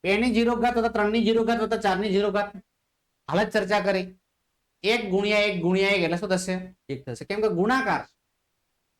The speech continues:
આગળ શું હતું? સરવાળો હતો. એની જગ્યાએ અહીંયા શું છે? ગુણાકાર છે. ગુણાકારમાં મિત્રો એક ના એક રહેશે, ખબર છે, તટસ્થ સંખ્યા છે. ત્રણ ની ઉપર ઝીરો ઘાત, બે ની ઉપર ઝીરો ઘાત ને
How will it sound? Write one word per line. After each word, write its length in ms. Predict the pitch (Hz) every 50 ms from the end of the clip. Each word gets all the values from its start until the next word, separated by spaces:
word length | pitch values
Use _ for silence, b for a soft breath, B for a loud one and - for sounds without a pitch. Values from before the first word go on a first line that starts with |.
| _ _ _ _ -
આગળ 240 | 180 214 254 269
શું 180 | 262 262 233 180
હતું? 240 | 135 - 120 117 117 - _ _ _ _ _ _ _ _ _ _ _ _ _ _ _ _ _ _ _ _ _ _ _ _ _ _ _ _ _ _ _ _ _ _ _ _ _ _ _ _ _ -
સરવાળો 460 | 202 - 226 226 233 247 240 220 190 160
હતો. 180 | 139 - 127 - - -
એની 160 | 156 214 233
જગ્યાએ 280 | 202 214 208 226 226
અહીંયા 160 | 214 214 220 214
શું 160 | - 233 226
છે? 120 | 226 220
ગુણાકાર 480 | 180 175 202 226 240 233 220 180 165 147
છે. 100 | - 151 143
ગુણાકારમાં 640 | 147 170 208 226 226 220 196 190 190 190 196 190
મિત્રો 240 | 185 180 180 185 190 190 - _ _ _ _ _ _
એક 120 | 160 175 170
ના 160 | 190 190 185 185
એક 100 | 185 -
રહેશે, 220 | 165 170 165 170 180
ખબર 280 | 185 170 165 175 175
છે, 100 | 156 175
તટસ્થ 480 | 160 - - _ - 147 160 175 180 -
સંખ્યા 340 | - 170 165 165 175 175 165
છે. 120 | 165 - _ _ _ _ _ _ _ _ _ _ _ _ _ _ _ _ _ _ _ _ _ _ _ _ _ _ _ _ _ _ _ _ _ _ _ _ _ _ _ _ _ -
ત્રણ 180 | 185 202 226
ની 120 | 233 254 269
ઉપર 220 | 254 247 262 254 190
ઝીરો 220 | 196 220 226 247 240
ઘાત, 200 | - 240 247 240 240
બે 140 | 208 208 214
ની 100 | 226 240
ઉપર 200 | 240 202 240 233
ઝીરો 200 | 190 214 220 233
ઘાત 160 | 226 240 226
ને 80 | 233